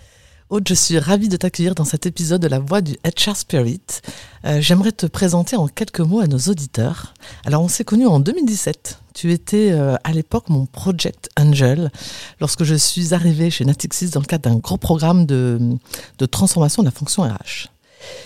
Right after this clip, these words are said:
Et quand je reprends ton parcours, bah, je constate que t'as occupé un, un grand nombre de postes R H, principalement dans le secteur de la finance, euh, après quand même un démarrage dans, dans le conseil.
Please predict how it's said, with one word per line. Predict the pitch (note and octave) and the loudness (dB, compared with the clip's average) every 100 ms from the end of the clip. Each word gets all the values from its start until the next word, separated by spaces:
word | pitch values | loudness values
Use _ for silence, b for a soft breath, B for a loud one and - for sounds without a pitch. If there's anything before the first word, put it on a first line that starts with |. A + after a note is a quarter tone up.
| B | B
Et | D#3+ | -6
quand | - C#4+ | 0 0
je | - | 2
reprends | G3 - C#4+ | -2 -4 -4
ton | A3+ E3+ | -2 0
parcours, | C#3+ - G#3+ | 0 -2 -4
bah, | - | 0
je | C#3 D#3 | 0 -2
constate | - D#3 - F3+ | -2 -2 -4 -6
que | D3+ | -6
t'as | - | -4
occupé | C#3+ C3+ C#3 - D3+ | -4 -6 -12 -6 -2
un, | A#2+ A2 A2+ - _ - | 0 0 -4 -8 _ -2
un | C#3+ | 0
grand | C#3 F#3+ | 4 6
nombre | A3 A3+ | 8 8
de | D#3 | 4
postes | - G3+ - | 0 -4 -2
R | D3+ C3 | -2 -2
H, | F#3 - D#3+ | -2 -4 -6
principalement | - G3 - F#3 F3+ G3 | -2 0 0 0 0 0
dans | C#3 | -2
le | |
secteur | - G3 - | -4 -6 -2
de | E3+ | 0
la | C3+ | 0
finance, | - C#3 A#2 G#3 - - B B B B - | -2 -4 -4 -6 -8 -12 B B B B -2
euh, | C3+ - | -2 0
après | D3+ - B3 | -2 -2 0
quand | A3 | 4
même | A#3+ A3 | 6 6
un | |
démarrage | F3 F3+ F#3+ B3+ - | 4 0 0 -2 0
dans, | D#3+ D3 | 2 2
dans | C#3+ F#3+ | 0 -2
le | G3+ | -2
conseil. | D#3 C#3+ - | -4 -4 -6